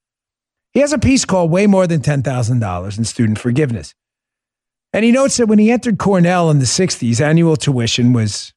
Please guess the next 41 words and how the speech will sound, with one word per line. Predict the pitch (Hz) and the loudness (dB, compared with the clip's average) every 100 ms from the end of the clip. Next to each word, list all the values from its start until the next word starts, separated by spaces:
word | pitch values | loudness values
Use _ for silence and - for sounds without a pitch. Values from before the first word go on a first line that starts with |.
| - | -4
one | 127 | -2
thousand | 120 110 101 113 | 0 -2 -2 -2
seven | - 101 | -2 -2
hundred | 104 107 139 | -2 0 0
dollars, | 151 104 - - | 0 -4 -8 -6
which | 147 | -4
sounds | - 233 208 | 0 0 0
small, | - 202 196 139 147 | 2 2 2 0 0
but | 156 | 0
amounted | 139 139 139 127 | 0 0 0 -2
to | 117 | -4
twenty-seven | - 190 202 - 143 135 | -2 0 0 0 0 0
percent | 120 - 117 113 | 0 -2 0 2
of | |
a | 123 | 2
median | 127 135 131 117 | 2 2 2 0
family | - 117 113 117 | -2 0 0 0
income | 113 117 95 | 0 -2 -4
at | 92 | -6
the | |
time. | 104 151 123 80 _ _ _ _ _ _ _ _ _ - | -4 -2 -4 -6 _ _ _ _ _ _ _ _ _ -4
Listen | - 147 | -2 -2
to | 98 | -4
this. | - - _ _ _ _ _ _ _ | -8 -18 _ _ _ _ _ _ _
This | 254 320 202 | 0 0 0
academic | 127 139 110 104 104 - | -2 -2 -2 -2 -4 -6
year, | 107 135 - _ _ _ _ | -4 -4 -8 _ _ _ _
Cornell's | 190 190 160 151 | 0 0 0 -2
tuition | - 139 113 135 | -2 -2 -2 0
is | 131 117 | 0 0
sixty-two | - 110 - 127 208 | -4 -4 -2 0 0
thousand | 156 135 110 135 - | 0 0 0 0 0
four | 120 | -2
fifty-six, | 107 113 - 120 160 131 | -2 -4 -2 -2 0 -2
about | 127 123 | -2 -2
seventy-two | - 165 151 143 151 254 302 | -2 0 0 0 2 2 2
percent | 196 - - 104 | 0 -2 -2 -2
of | |
median | 104 117 110 101 | 0 0 -2 -6
family | - 107 98 95 | -4 -2 -2 -8
income. | 90 90 80 | -14 -16 -18